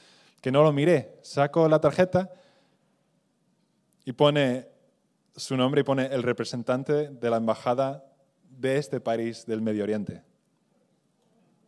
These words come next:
Y yo como, "Dios, ¿por, por qué no me has dicho nada?". <laughs> Y él como, "Si, si hubieses sabido lo que era, hubieses intentado hacer otra cosa, hubieses orado de otra forma.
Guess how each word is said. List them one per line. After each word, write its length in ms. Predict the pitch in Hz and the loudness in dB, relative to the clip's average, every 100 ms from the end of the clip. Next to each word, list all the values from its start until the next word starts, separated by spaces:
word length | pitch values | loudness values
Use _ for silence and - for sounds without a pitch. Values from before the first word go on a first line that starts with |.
| _ _ _ _ _ _ - | _ _ _ _ _ _ 0
Y 60 | |
yo 80 | 170 | 4
como, 260 | 196 185 180 175 | 8 10 8 6
"Dios, 200 | 151 208 | 4 4
¿por, 200 | - 123 - _ _ | 0 0 -2 _ _
por 140 | - - | -2 -2
qué 100 | - | -6
no 80 | |
me 60 | 330 | -4
has 80 | 349 | -2
dicho 180 | 339 320 | -4 -4
nada?". 260 | 330 381 | -4 -4
<laughs> 1000 | 381 - - - 185 - - - - - | -4 -2 -2 2 2 0 -8 -16 -20 -4
Y 60 | 170 | 0
él 80 | 170 | 2
como, 340 | 185 170 165 | 2 0 -2
"Si, 380 | - 175 160 160 | -4 -2 0 -2
si 160 | - 160 | -6 -2
hubieses 260 | 165 185 | -2 0
sabido 300 | 139 160 165 | 0 2 2
lo 100 | 156 | 2
que 140 | 147 143 | 0 2
era, 160 | 156 | 2
hubieses 320 | 127 135 143 135 | 2 -2 -6 -6
intentado 380 | 127 127 135 | -6 -2 0
hacer 180 | 120 123 | 0 -4
otra 220 | 117 113 | -6 -6
cosa, 260 | 104 123 - | -4 -6 -4
hubieses 240 | 117 113 | -6 -6
orado 180 | 113 117 | -6 -4
de 60 | 107 | -4
otra 180 | 117 104 | -6 -10
forma. 360 | - 107 92 | -10 -12 -14